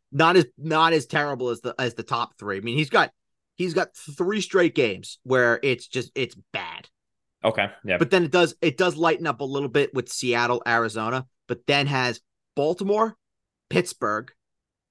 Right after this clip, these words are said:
Speaker 1: the Broncos, the Rams, Jacksonville. But then if he can get to the end, his fantasy playoff schedule,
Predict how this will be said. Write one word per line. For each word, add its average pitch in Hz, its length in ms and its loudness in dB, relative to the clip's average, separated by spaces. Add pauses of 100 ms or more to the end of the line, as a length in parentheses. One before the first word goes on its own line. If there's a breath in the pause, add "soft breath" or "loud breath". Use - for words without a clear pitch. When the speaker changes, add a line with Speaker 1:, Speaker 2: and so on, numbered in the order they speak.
Speaker 1:
the - 60 -12
Broncos, 123 800 -2 (460)
the 120 80 -6
Rams, 117 880 0 (420)
Jacksonville. 113 1040 0 (280)
But 139 200 -4
then 240 240 6
if 190 140 2
he 190 100 -4
can 175 200 -4
get 170 340 0
to 180 100 -8
the 131 220 -2
end, 87 340 -6 (1500)
his 139 160 -2
fantasy 202 380 2
playoff 180 360 4
schedule, 107 540 -4